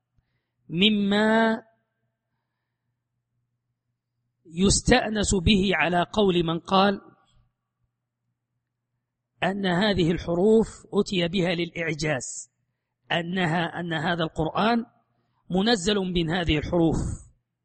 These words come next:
ولذلك تجد أغلب هذه الحروف يأتي بعدها ذكر القرآن:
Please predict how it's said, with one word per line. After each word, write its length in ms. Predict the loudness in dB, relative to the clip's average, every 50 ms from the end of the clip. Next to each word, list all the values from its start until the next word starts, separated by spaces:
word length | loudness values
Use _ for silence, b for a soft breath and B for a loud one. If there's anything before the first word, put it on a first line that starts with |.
| _ _ _ _ _ _ _ _ _ _ _ _ _ _ _ _ _ _ _ _ _ _ _ _ _ _ _ _ _ _ _ -8
ولذلك 480 | -4 -2 0 0 2 2 2 0 0
تجد 420 | -2 -4 -2 -2 -2 -2 -2 -4 -6 -6 0 2
أغلب 520 | 2 2 2 0 -4 -4 0 0 0 0 -2 _ _ -2 -2 -2 _ _ _ _ _ _ _ _ _ _ _ _ _ _ _ _ _ _ _ _ _ _ _ _ _ _ _ _ _ _ _ -8
هذه 300 | -4 -2 0 2 2 0
الحروف 400 | 0 0 0 2 2 4 4 2
يأتي 360 | 0 -2 -2 -2 -2 -2 0
بعدها 680 | 2 2 0 0 0 0 -2 -2 0 -2 -2 -4 _ _ -4
ذكر 340 | 0 0 0 2 2 2 0
القرآن: 560 | 0 0 0 0 0 0 0 -2 -2 -4